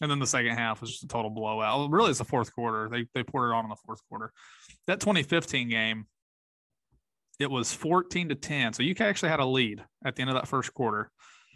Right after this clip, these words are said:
So they were hanging in there compared to normal in Starkville. <laughs> Um,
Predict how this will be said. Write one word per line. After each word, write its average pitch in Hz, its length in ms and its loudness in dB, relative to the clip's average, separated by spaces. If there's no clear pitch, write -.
So - 120 -12
they - 60 -2
were 110 80 -2
hanging 160 260 0
in 156 120 0
there 147 260 0
compared 131 340 -2
to 127 60 -6
normal 117 460 -2
in 131 80 -6
Starkville. 117 580 0
<laughs> - 580 -18
Um, 110 640 4